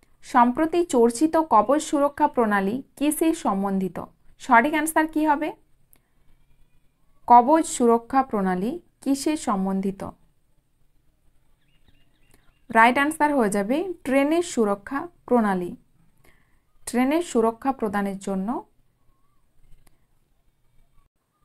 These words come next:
গ্র্যামি পুরস্কার ভারতের কোন সুরকার জিতলেন? সঠিক অ্যান্সার কি হবে? গ্র্যামি পুরস্কার জিতলেন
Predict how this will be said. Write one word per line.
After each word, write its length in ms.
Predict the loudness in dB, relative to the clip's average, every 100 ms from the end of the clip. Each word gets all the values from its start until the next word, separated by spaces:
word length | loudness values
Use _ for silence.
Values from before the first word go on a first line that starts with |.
| -20 -20 -20 _ _ _ _ _ -12 -2
গ্র্যামি 340 | 0 2 0
পুরস্কার 560 | 0 0 -2 0 2 2 0 0
ভারতের 380 | 2 2 0 -6
কোন 240 | -2 0 0 -2
সুরকার 460 | -2 0 0 0
জিতলেন? 480 | -2 -4 -2 -4 -6 -10 _ _ _ _ _ _ _ _ _ _ _ _ _ _ _ _ -2
সঠিক 260 | 2 4 2
অ্যান্সার 300 | -2 -2 -4
কি 180 | -4 0
হবে? 240 | 0 0 -4 -6
গ্র্যামি 260 | -2 -2 -2
পুরস্কার 520 | -2 -4 -2 -2 -4
জিতলেন 380 | -4 -6 -6 -6